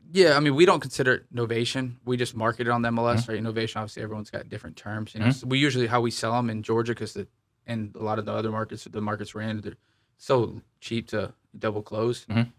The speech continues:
Speaker 1: Just not to introduce all that novation paperwork. We
Speaker 2: Mm-hmm.
Speaker 1: just go under contract with the buyer and double close, and even
Speaker 2: Mm-hmm.
Speaker 1: if it's conventional, work out something. So, but same concept, right? We market on the M L S.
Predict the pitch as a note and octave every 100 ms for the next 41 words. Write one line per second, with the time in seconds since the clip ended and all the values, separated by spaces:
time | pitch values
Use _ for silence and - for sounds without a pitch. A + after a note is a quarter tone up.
0 | - B2+ B2+ A#2 A#2+ A2+ G#2+ A2 A2 G#2+
1 | F#2+ A2 G#2+ G#2+ - G2+ A2 - B2 B2+
2 | B2 G#2 A2 - _ _ _ _ _ -
3 | A#2 G#2+ A2 G#2+ G#2 G#2 G2 G2+ G#2 G#2
4 | A2 A2 G#2 G2+ G#2 - G#2+ G#2 G#2+ -
5 | - G#2+ G2+ G#2 - G#2 G#2+ A2 - G#2
6 | G#2 - - - F#2+ - A2 A2 - -
7 | _ _ _ D3+ C#3+ - C#3+ A#2+ A#2+ -
8 | A#2+ A#2+ A#2 A2+ A#2 A2+ G#2+ G#2 - -